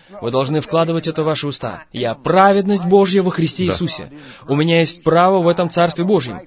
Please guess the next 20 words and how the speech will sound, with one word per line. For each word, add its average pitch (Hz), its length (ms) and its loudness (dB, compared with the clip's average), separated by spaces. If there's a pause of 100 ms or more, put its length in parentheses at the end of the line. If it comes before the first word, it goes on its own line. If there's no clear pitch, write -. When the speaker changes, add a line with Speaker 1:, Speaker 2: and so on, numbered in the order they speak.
(220)
Speaker 1:
Я 151 340 2
был 185 200 2
воскрешен, 202 500 2
чтобы 170 260 0
сидеть 190 320 -2
с - 140 2
Ним 220 240 2
на 240 80 2
небесах. 208 600 -2 (840)
Эти 160 280 0
вещи 165 420 -2 (960)
принадлежат 160 680 2
мне". 117 340 -6 (1800)
Speaker 2:
И 101 120 -6
у 85 120 -4
нас 139 300 -4
есть 107 200 -4
право 127 300 -4
быть 87 320 -8
исцеленными. 95 760 -6